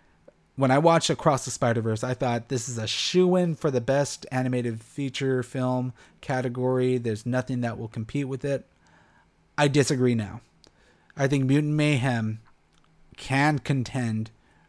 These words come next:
for that Oscar. And in many ways, I think it may deserve it over Across the Spider-Verse, but I'll go over that in spoilers later on. This movie executes a very solid plot line.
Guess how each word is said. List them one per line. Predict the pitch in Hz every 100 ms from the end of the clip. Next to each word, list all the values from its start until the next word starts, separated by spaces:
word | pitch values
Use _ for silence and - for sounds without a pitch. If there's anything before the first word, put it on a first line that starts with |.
| _ _
for | - 139
that | 123 120 117
Oscar. | 117 117 117 - 107 110 110 _ _ _ _ _ _ _ -
And | 131 127
in | 123
many | 139 175 202
ways, | 135 120 110 104 - - _ -
I | 151
think | 147 175
it | 156
may | 135 135
deserve | 113 107 104 120 190 139
it | 120 - -
over | 127 120 113
Across | - 123 113 -
the | 113
Spider-Verse, | - 110 107 107 110 - - - _ 127
but | 135
I'll | 135 156
go | 165 160
over | 151
that | 143 131 123
in | 113
spoilers | - - 135 127 107 104 101 117
later | 110 107 101
on. | 98 101 110 _ _ - - _ _ _ 143
This | 143 156
movie | 160 151 147 143
executes | 143 - 135 - 139 120 -
a | 127 120
very | 110 123 135 135
solid | - 131 123 123 120 -
plot | - 123 131
line. | 147 147 147 147